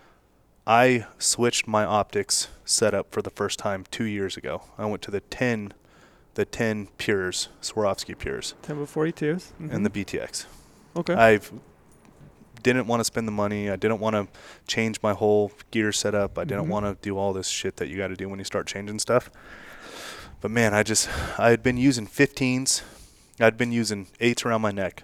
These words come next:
Speaker 1: fifteens on a tripod.
Speaker 2: Spotter.
Speaker 1: And spotter.
Speaker 2: Mm-hmm.
Speaker 1: That's a lot of weight. It's, like, a ton of weight. And like I said, I like going a little bit heavy on sleeping. I like going a little heavy on food. I like to eat. It's probably pretty apparent.
Speaker 2: <laughs>
Speaker 1: I,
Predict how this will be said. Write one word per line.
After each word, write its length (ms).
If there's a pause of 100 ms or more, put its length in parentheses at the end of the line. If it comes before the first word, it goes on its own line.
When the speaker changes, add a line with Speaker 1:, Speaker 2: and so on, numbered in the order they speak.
(160)
Speaker 1:
fifteens 400
on 80
a 60
tripod. 480 (680)
Speaker 2:
Spotter. 340
Speaker 1:
And 260
spotter. 360 (160)
Speaker 2:
Mm-hmm. 220 (240)
Speaker 1:
That's 160
a 40
lot 200
of 60
weight. 260 (420)
It's, 120
like, 180 (160)
a 80
ton 220
of 60
weight. 200
And 160
like 180
I 60
said, 220
I 60
like 200
going 240
a 60
little 160
bit 160
heavy 260
on 140
sleeping. 480 (380)
I 40
like 140
going 160
a 60
little 200
heavy 240
on 140
food. 400 (160)
I 40
like 220
to 80
eat. 220 (360)
It's 160 (320)
probably 380
pretty 240
apparent. 420 (280)
Speaker 2:
<laughs> 260
Speaker 1:
I, 380